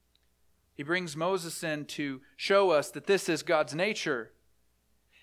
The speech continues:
If this is the response of God to Moses and his covenant and those who are not faithful to the covenant administered by Moses, how much more will his response be to those who abandon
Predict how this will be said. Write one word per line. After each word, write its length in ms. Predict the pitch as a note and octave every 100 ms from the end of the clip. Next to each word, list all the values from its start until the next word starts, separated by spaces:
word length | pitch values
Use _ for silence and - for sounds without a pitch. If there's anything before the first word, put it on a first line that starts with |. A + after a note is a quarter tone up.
| _ _
If 300 | F#3+ G3+ G3
this 320 | D#3 G3+ C4+
is 140 | A#3+ F#3+
the 100 | G#3+
response 480 | G3+ F3+ G#3 G3 -
of 100 | D#3+
God 320 | E3+ E3 D#3
to 280 | - D#3+ C#3+ _ -
Moses 960 | D#3 G#3+ C4+ F#3 E3+ E3 F3 - - -
and 160 | E3 D#3
his 320 | D3 A3+ A#3
covenant 500 | - F#3 D#3+ E3 F#3+
and 80 | E3
those 220 | E3+ F#3
who 100 | F3
are 80 | F3
not 260 | F3 D3 -
faithful 380 | F3+ E3 F3+ E3
to 280 | - F3 D#3+ - -
the 80 | D#3
covenant 400 | F3 F3 E3 E3+
administered 640 | D#3 F3 F#3 - F3 D3
by 180 | D3+ C#3+
Moses, 480 | D3 A3+ G#3 D#3+ -
how 160 | G3
much 240 | F#3+ F3+ E3+
more 500 | E3 G#3 C4+ B3+ F#3
will 200 | E3+ D#3+
his 240 | E3 D3
response 420 | D#3 - D3+ D3
be 180 | - D3+
to 300 | D3 E3 D3+ - - -
those 440 | D#3 D#3+ D#3 - -
who 280 | D3 C#3+ B2+ _ -
abandon 720 | C#3 C#3+ C#3+ C#3+ C3 A#2+ A2+